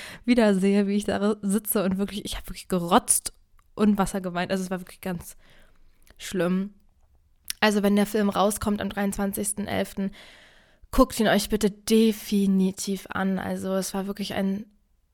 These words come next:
so, so guter Film. Wow. Und ich würd sagen, das ist mein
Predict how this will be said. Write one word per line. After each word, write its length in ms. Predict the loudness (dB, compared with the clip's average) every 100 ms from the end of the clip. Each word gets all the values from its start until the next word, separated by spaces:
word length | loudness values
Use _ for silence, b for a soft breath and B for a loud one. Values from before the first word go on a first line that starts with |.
| _ _
so, 480 | 0 6 8 8 2
so 300 | -4 4 4
guter 380 | 4 0 2 -2
Film. 640 | -2 0 0 0 -2 -6 -16 _ _ 0
Wow. 460 | 2 2 0 -2 -6 B B B B -2
Und 180 | 0 0
ich 80 |
würd 140 | -2 0
sagen, 220 | 0 2
das 100 | 0
ist 140 | -2
mein 280 | 0 0 -2